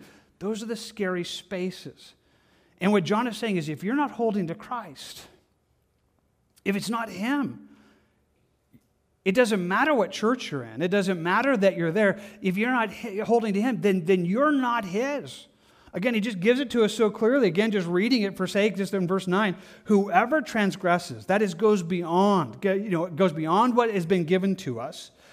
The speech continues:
"and does not abide in the doctrine of Christ, you do not have God.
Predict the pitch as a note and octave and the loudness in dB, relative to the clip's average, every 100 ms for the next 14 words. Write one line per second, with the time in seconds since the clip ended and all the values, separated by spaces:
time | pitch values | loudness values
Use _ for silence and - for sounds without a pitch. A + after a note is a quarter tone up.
0 | - - F3 F#3 C#3 G#3+ F3 E3 F3 G3 | -20 -8 -2 -2 2 2 2 0 0 2
1 | A#3+ A#3+ G#3 A#3 F3 D#3+ D#3 E3 F3 D3 | 2 0 0 0 0 2 2 2 0 0
2 | D3+ D3 E3 D#3+ G#3 G3 E3+ - - _ | 0 0 -4 -4 -4 -4 -4 -10 -20 _
3 | _ _ _ - F3+ D3+ C#3+ D3 D#3 D3+ | _ _ _ -2 0 0 -2 -2 -2 -4
4 | G#2+ | -6